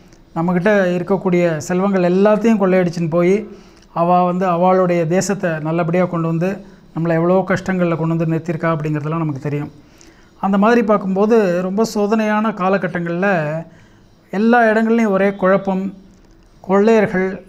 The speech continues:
அந்த மாதிரிலாம் இருந்து ஒரே சண்டை சச்சரவு. அதை தவிர மத வழிபாடுகள்ல எவ்வளோ அபிப்பிராய பேதங்கள், அது பெரிய level வந்து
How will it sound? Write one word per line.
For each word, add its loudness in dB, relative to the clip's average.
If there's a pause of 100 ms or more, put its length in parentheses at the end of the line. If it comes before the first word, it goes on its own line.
அந்த -6
மாதிரிலாம் 0
இருந்து 0 (600)
ஒரே 2
சண்டை 0
சச்சரவு. -2 (300)
அதை 0
தவிர 0 (800)
மத 0
வழிபாடுகள்ல 0 (220)
எவ்வளோ -2 (180)
அபிப்பிராய 2
பேதங்கள், -4 (400)
அது -2
பெரிய 2
level 0
வந்து -2